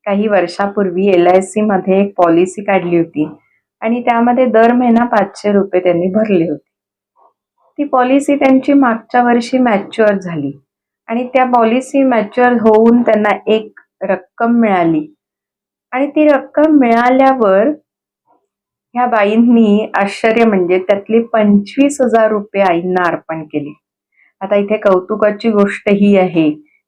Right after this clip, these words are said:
की घरातली परिस्थिती बेताची, सासर कधी सोडावं लागेल अशी परिस्थिती त्यांच्यावर आहे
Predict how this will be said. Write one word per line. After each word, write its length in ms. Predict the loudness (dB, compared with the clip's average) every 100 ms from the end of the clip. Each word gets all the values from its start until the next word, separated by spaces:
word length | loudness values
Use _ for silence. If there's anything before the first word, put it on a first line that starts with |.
| _
की 100 | -10
घरातली 460 | -4 0 0 0 -2
परिस्थिती 720 | 2 0 0 -4 -6 -4 -2
बेताची, 720 | 0 0 -2 -4 -6 -12 -20 _ _ _ _
सासर 440 | -4 -2 -2 -2 -2
कधी 340 | -2 -2 -2
सोडावं 480 | 0 0 2 2 2
लागेल 600 | 2 2 -2 -2 0 2
अशी 360 | 0 -2 -6 -4
परिस्थिती 840 | -2 -2 -4 -14 -18 -18 _ -10
त्यांच्यावर 640 | -4 -4 -4 -4 0 0
आहे 420 | 0 -2 -8 -18